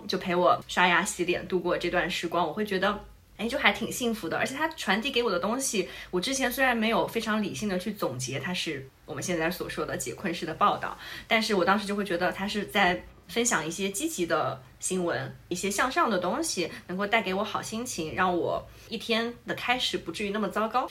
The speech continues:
嗯，形成了一种习惯吧。一直到第一季最后一期，突然听到，哎，说可以在微博上面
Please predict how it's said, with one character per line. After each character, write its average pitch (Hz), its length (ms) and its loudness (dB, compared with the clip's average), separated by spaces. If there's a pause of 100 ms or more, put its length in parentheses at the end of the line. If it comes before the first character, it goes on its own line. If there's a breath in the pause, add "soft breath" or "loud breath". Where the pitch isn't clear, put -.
(160 loud breath)
嗯， 185 180 2
形 185 140 2
成 262 120 2
了 302 60 2
一 320 80 2
种 190 140 2
习 320 200 -2
惯 247 240 4
吧。 160 240 0 (120)
一 214 80 0
直 220 100 0
到 220 140 6
第 214 160 0
一 226 40 0
季 214 160 -2
最 220 140 -2
后 220 160 2
一 196 80 2
期， 175 460 0 (120)
突 - 120 0
然 170 120 4
听 190 160 -2
到， 180 240 4
哎， 339 140 -4 (300 loud breath)
说 180 500 4 (240 loud breath)
可 - 140 0
以 160 400 0 (220)
在 170 120 2
微 185 100 4
博 160 160 2
上 190 220 2
面 165 420 -2